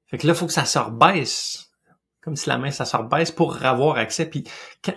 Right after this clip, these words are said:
pendant le moment que les émotions sont élevées, souvent, on choisit des gestes, des paroles mais qui vont exactement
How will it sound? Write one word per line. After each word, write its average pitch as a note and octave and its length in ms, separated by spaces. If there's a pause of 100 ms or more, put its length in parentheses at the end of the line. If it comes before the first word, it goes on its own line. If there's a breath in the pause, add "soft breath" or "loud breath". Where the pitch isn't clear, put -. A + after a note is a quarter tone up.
pendant D3+ 440
le A#2 140
moment A#2+ 340
que D3 360
les B2+ 220
émotions A#2+ 380
sont A#2+ 220
élevées, A2+ 480 (560 soft breath)
souvent, A3 640
on A#2+ 120
choisit B2+ 720 (2000)
des C3 220
gestes, C#3 800 (140)
des A#2+ 180
paroles D#3 840 (260)
mais C3+ 180
qui C3+ 140
vont E3 240
exactement F#3 840